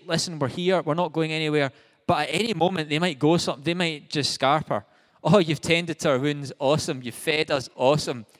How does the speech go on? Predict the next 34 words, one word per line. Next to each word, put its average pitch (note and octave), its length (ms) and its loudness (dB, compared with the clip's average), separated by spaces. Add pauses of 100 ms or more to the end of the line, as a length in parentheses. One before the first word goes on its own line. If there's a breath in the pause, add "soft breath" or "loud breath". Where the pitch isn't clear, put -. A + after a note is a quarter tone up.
(160 soft breath)
See - 280 -8
you C#3+ 140 -2
later." D#3 580 0 (1300 soft breath)
They D#3 260 0
stayed E3 460 -4
till C3+ 180 -4
morning. A#2 540 -4 (220 soft breath)
So E3+ 300 -2 (160)
all G3+ 340 4
during F#3 360 -2
the D#3+ 80 -4
night, D#3+ 340 -2 (100)
at A3 140 -4
any D#3 260 -4
point, D3+ 480 -2
from B2+ 300 -6
midnight D#3+ 460 -4
till C3 160 -2
morning, C3 420 0
that's C#3 300 -2
a, C3+ 80 -4 (200)
that's C#3+ 260 -2
a C#3+ 60 -4
while. A#2+ 460 -4 (880 soft breath)
The B2+ 140 -4
jailer E3 460 2
had B2+ 220 -4
a C3+ 80 0
lot C3 240 4
of C3+ 140 -12
time C#3 320 -4
to B2+ 120 -10
be B2 180 -6
scared. A#2+ 520 -4